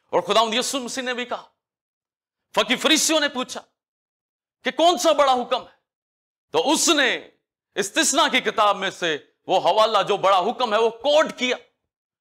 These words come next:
उसने कहा कि "तू अपने खुदावंद से अपने सारे दिल, अपनी सारी जान, अपनी सारी अक्ल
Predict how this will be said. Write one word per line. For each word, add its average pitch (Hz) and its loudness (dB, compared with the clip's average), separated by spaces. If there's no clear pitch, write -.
उसने 202 0
कहा 220 4
कि 240 0
"तू 247 0
अपने 233 2
खुदावंद 277 0
से - -16
अपने 175 -2
सारे 175 2
दिल, 254 -2
अपनी 214 0
सारी 208 2
जान, 226 0
अपनी 185 -2
सारी 190 2
अक्ल 262 0